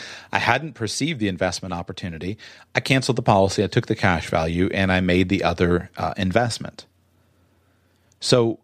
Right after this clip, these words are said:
that can be useful. And you should always have that as an opportunity and as an option. I don't think any investment of any kind should be sacrosanct, with the idea being, "Well, I'm never gonna sell this one." E-,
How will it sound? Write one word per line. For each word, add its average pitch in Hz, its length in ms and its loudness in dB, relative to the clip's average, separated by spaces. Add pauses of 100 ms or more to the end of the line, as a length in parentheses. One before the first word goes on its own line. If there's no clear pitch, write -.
(120)
that 135 200 2
can 190 160 -8
be 190 100 -8
useful. 175 580 -10 (400)
And 127 140 -2
you 147 100 6
should 135 200 0
always 175 460 4
have 139 340 -2
that 87 320 -6 (100)
as 98 520 0
an 104 100 -6
opportunity 98 720 -2
and 98 120 -4
as 95 180 0
an 107 60 2
option. 123 480 2 (1700)
I 110 100 4
don't 165 180 0
think 175 240 -6
any 131 340 -2
investment 85 600 -8
of 90 160 -6
any 123 180 2
kind 120 360 0
should 90 180 -8
be 90 100 -4
sacrosanct, - 880 -6 (260)
with - 80 -20
the 117 120 6
idea 110 320 6
being, 104 260 4
"Well, 95 100 4
I'm 120 120 4
never 113 220 4
gonna 87 120 -4
sell 85 240 -2
this 90 220 -2
one." - 160 -12 (1300)
E-, - 140 6